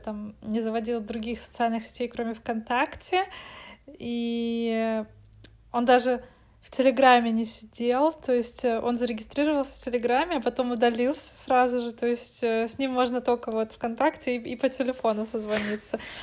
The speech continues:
Но ВКонтакте у него там вообще очень мало информации, то есть, э, по-моему, там только имя вообще и страна.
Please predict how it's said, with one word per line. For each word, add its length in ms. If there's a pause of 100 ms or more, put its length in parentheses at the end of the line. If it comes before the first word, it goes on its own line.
(100)
Но 80
ВКонтакте 640
у 60
него 440
там 200
вообще 480 (240)
очень 340
мало 260
информации, 840
то 180
есть, 580
э, 260 (1300)
по-моему, 360
там 180
только 460
имя 420
вообще 500
и 80
страна. 640